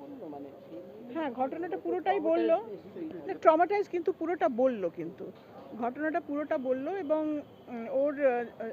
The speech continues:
Speaker 2: মানে যেটা আমি বুঝলাম যে ও একটা মানে in a state of shock আছে।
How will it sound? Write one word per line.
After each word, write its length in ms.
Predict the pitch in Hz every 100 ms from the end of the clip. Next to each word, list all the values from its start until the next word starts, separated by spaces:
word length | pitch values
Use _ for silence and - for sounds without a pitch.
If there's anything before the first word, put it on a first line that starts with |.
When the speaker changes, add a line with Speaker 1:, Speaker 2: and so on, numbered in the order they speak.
| - 240
Speaker 2:
মানে 160 | 262
যেটা 220 | 262 302
আমি 100 | 320 277 240 196
বুঝলাম 420 | 240 285 359 339
যে 200 | 294 320 330 - - - - - - - - - -
ও 120 | 311
একটা 260 | 330 370 349
মানে 200 | 285 311 -
in 60 | 302
a 100 | 330
state 260 | - 320
of 100 | 349 -
shock 280 | 320 254 -
আছে। 300 | 165 - 156